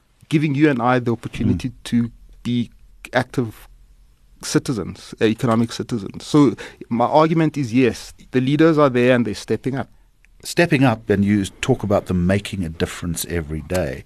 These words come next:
Speaker 1: Yeah.
Speaker 2: But there would be a frustration that we don't see sometimes the fruits of those efforts, and the criticism might be that it's not happening quick enough.
Speaker 1: Yes.
Speaker 2: Do we also have to learn a little bit of national patience here?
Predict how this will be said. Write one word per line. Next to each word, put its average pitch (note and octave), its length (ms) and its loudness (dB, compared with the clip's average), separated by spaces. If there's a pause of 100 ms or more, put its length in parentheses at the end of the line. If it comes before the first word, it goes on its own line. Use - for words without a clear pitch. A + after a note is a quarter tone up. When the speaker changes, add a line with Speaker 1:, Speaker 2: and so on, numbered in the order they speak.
(120)
Speaker 1:
Yeah. A#2 100 4 (400)
Speaker 2:
But G2 140 -4
there A#2 100 4
would A#2+ 180 4
be A#2+ 120 4
a A2 60 2
frustration G#2 1080 0
that F#2+ 160 -6
we G#2+ 100 0
don't A2+ 360 0 (260)
see A#2+ 640 -2
sometimes G2 920 0 (540)
the G2+ 140 -4
fruits - 580 0
of F2+ 160 0
those F#2+ 240 2
efforts, - 560 0
and F#2 140 0
the F#2 40 -2
criticism F2 680 -2
might E2+ 300 0
be F2 220 -2
that E2 260 -4
it's - 200 -6
not E2+ 260 -2
happening - 580 -6
quick - 260 -8
enough. - 360 -12 (380)
Speaker 1:
Yes. A#2+ 240 0
Speaker 2:
Do A#2+ 120 6
we A#2+ 120 8
also A#2 280 2
have G2+ 220 -2
to G#2+ 100 2
learn G2 260 4
a F2+ 60 2
little F2+ 180 -2
bit E2+ 140 -4
of D#2+ 100 -4
national D#2 380 -2
patience - 520 -6
here? - 140 -14